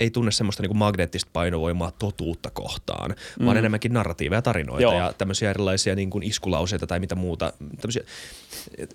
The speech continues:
Speaker 1: kuratoitua totuutta kohtaan.
Speaker 2: Mm, jep.
Speaker 1: Ja, ja sinne meidän vaistot vie. Tai me mennään usein sinne, mihin tunteet vie. Joten tunteen, tunte-,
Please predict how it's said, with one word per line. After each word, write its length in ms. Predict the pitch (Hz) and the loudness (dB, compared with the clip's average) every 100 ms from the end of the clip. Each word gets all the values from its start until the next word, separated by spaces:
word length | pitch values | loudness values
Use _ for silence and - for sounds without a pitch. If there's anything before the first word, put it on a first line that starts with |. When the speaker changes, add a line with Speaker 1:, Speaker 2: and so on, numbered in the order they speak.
| - | -8
Speaker 1:
kuratoitua 800 | - 175 156 110 82 67 82 62 | 0 4 4 4 2 2 0 0
totuutta 440 | - - - - - | 0 -4 -4 -6 -4
kohtaan. 520 | - - - - 120 | -4 -4 -4 0 2
Speaker 2:
Mm, 120 | 110 - | 0 0
jep. 200 | 101 101 - - - - | 0 -2 -4 -20 -20 -2
Speaker 1:
Ja, 300 | 104 92 90 | 2 4 4
ja 260 | 98 95 71 | 4 4 2
sinne 220 | 151 151 | 2 4
meidän 300 | 123 113 117 | 4 2 2
vaistot 340 | 117 101 - - | 2 2 -4 -6
vie. 160 | - - - - - | -4 -4 -8 -18 0
Tai 80 | 117 | 4
me 80 | |
mennään 280 | 135 156 127 | 4 4 2
usein 260 | 123 123 123 | 2 0 0
sinne, 180 | 110 98 | 2 0
mihin 200 | 95 101 | 0 -2
tunteet 400 | 95 65 87 - | -4 -2 -4 -4
vie. 160 | - - - - - - - - - - | -8 -10 -18 -18 -16 -14 -16 -18 -20 -8
Joten 220 | - 101 113 | -2 2 4
tunteen, 440 | 131 110 92 - | 6 6 4 2
tunte-, 360 | 139 139 127 | 0 0 0